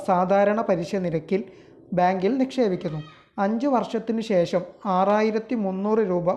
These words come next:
പലിശ കിട്ടിയാൽ പലിശ നിരക്ക് എത്രയായിരിക്കും? ഇവിടെ ഉത്തരമായി വരുന്നത് ഓപ്ഷൻ ഡി ആണ്, ഏഴ് ശതമാനം എന്നുള്ളതാണ് ഉത്തരം, ഓപ്ഷൻ ഡി. അടുത്ത ചോദ്യം,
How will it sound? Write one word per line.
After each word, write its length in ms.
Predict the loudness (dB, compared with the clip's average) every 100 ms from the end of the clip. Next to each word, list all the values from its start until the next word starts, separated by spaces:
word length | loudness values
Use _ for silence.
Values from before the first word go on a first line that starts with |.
| 0
പലിശ 320 | -2 -2 -4 -6
കിട്ടിയാൽ 440 | -6 -4 -2 -2 -4 -12 _ _
പലിശ 300 | 0 2 0 -2 0
നിരക്ക് 380 | 0 0 0 0 0
എത്രയായിരിക്കും? 800 | 0 2 4 4 2 -2 -2 -4 -6 -16 -20 _
ഇവിടെ 160 | 0 2
ഉത്തരമായി 440 | 2 0 2 4 4
വരുന്നത് 280 | 2 0 2 2
ഓപ്ഷൻ 320 | 2 -2 -4 -4 -6 -2
ഡി 100 | 0 0
ആണ്, 120 | 0 -2 0 4
ഏഴ് 260 | 4 2 0
ശതമാനം 540 | 0 0 2 0 0 0
എന്നുള്ളതാണ് 420 | -2 0 0 0 -4
ഉത്തരം, 240 | -6 -8 -6 -8
ഓപ്ഷൻ 260 | -6 -6 -4 -4
ഡി. 100 | -4 -6 -14 _ _ _ _ -10
അടുത്ത 180 | -2 0
ചോദ്യം, 280 | 2 0 0